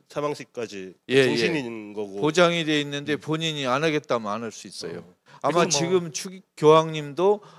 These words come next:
Speaker 2: 언젠가 본인이 그만두겠다 할 수도 있고
Speaker 1: 음, 음.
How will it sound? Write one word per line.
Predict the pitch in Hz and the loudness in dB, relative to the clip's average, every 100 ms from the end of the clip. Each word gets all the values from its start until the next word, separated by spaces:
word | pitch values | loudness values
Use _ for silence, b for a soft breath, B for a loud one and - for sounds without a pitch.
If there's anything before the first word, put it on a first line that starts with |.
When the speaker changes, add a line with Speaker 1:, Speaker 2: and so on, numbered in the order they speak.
| B | B
Speaker 2:
언젠가 | 139 160 170 160 143 | -2 0 -2 0 -2
본인이 | - 143 147 147 139 | -2 -6 -4 -8 -10
그만두겠다 | - 143 180 190 170 165 151 | -6 -2 -2 -2 -6 -4 -4
할 | |
수도 | 175 190 156 | -4 -4 -2
있고 | 127 - 113 120 113 87 | -2 -2 0 2 0 -2
Speaker 1:
음, | |
음. | 95 | -12